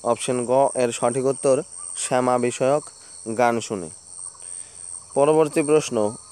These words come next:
দেবেন্দ্র স্ত্রীর নাম কি? কনকলতা, হৈমবতী, গৌরী, দেবদত্ত।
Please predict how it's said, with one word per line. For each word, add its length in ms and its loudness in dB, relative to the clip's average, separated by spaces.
দেবেন্দ্র 800 4
স্ত্রীর 460 0
নাম 340 2
কি? 320 -12
কনকলতা, 720 2
হৈমবতী, 680 0
গৌরী, 480 0
দেবদত্ত। 880 -2